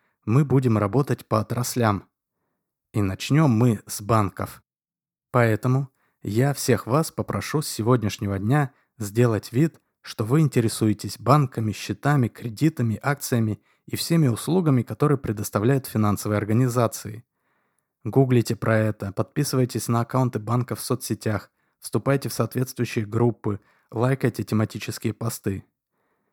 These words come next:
Через несколько недель вы заметите, как большая часть рекламы, которую вы будете видеть, будет посвящена финансовой тематике. И вот тогда, по моему сигналу, мы все вместе начнём кликать.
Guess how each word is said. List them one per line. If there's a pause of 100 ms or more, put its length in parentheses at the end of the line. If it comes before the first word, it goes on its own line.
(140)
Через
несколько
недель (280)
вы
заметите,
как
большая
часть
рекламы,
которую
вы
будете
видеть, (280)
будет
посвящена
финансовой
тематике. (920)
И
вот
тогда, (200)
по
моему
сигналу, (380)
мы
все
вместе
начнём
кликать.